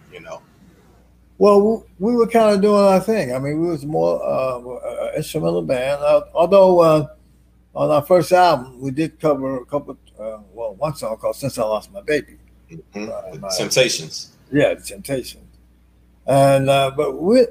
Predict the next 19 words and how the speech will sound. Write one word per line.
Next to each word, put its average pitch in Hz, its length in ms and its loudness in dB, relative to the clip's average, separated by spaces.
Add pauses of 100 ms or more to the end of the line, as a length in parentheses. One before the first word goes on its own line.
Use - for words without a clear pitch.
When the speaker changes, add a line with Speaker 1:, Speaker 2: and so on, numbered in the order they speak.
Speaker 2:
we 240 160 4
went 262 180 4
on 180 260 6
doing, 175 360 4
doing 170 200 4
our 156 180 2
thing. 156 300 -4
I 127 60 -8
mean, 135 140 -6
we 143 80 0
had, 120 180 0
like, 113 180 -8
Sia 147 280 -6
Tranquility, 131 1120 -8
uh, - 680 -14
uh, 117 280 0
Breeze 131 360 2
and 135 120 -4
Soul 127 580 0